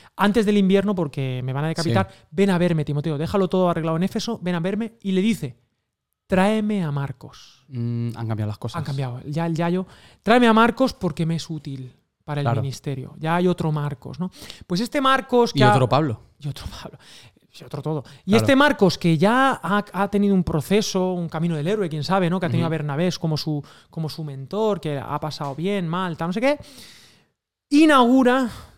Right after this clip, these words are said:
Speaker 1: principio del Evangelio de Jesucristo, Hijo de Dios. Él, él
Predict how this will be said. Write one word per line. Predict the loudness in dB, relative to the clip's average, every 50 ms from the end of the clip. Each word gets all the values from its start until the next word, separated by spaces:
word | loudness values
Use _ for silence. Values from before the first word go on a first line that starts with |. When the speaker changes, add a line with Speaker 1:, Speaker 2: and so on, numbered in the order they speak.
| _ _ _ _ _ _ _ _ _ _ _ _ _ _ _ _ _ _ _
Speaker 1:
principio | 2 6 6 6 6 4 2 0 2 2 2 2
del | 2 2
Evangelio | 0 -2 -4 -4 -4 -4 -4 -4
de |
Jesucristo, | -4 -8 -8 -8 -8 -10 -10 -10 -12
Hijo | -14 -14 -14 -14
de | -14
Dios. | -16 -16 -18 -10 _
Él, | 2 2 2 2
él | 0